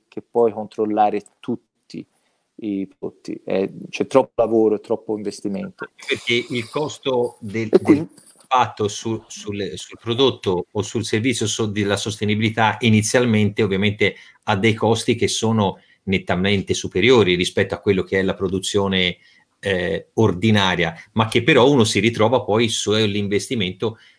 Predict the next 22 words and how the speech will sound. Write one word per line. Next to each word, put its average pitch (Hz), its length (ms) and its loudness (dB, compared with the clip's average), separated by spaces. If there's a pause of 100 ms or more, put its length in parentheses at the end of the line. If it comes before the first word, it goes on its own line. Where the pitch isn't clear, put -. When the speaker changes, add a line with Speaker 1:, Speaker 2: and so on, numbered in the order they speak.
Speaker 2:
del 95 200 -2
lungo 95 300 0
termine, 92 560 2
perché 92 420 -6 (100)
per 98 140 0
il 92 140 -2
discorso 104 440 0
che 92 300 -2 (160)
facevi 104 380 0
prima 90 440 0 (380)
inerente 101 420 2
a 90 60 0
quello 113 240 2
che 101 200 4
è 101 100 0
poi 107 200 4
Speaker 1:
Sì. 110 300 2 (200)
Speaker 2:
il - 100 -20
processo 98 440 0
produttivo, 98 480 2
e 90 40 4
forse 127 500 2